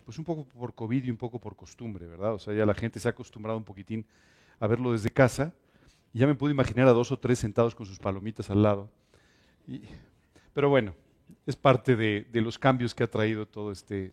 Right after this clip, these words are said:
todo este asunto. Así es que, eh, bienvenidos a los que están con nosotros y bienvenidos a todas las personas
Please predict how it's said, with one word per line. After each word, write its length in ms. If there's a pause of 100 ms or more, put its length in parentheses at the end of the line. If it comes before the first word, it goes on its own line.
todo 180
este 160
asunto. 380
Así 120
es 100
que, 160 (360)
eh, 100
bienvenidos 460
a 60
los 120
que 40
están 180
con 140
nosotros 520
y 120
bienvenidos 460
a 40
todas 220
las 100
personas 480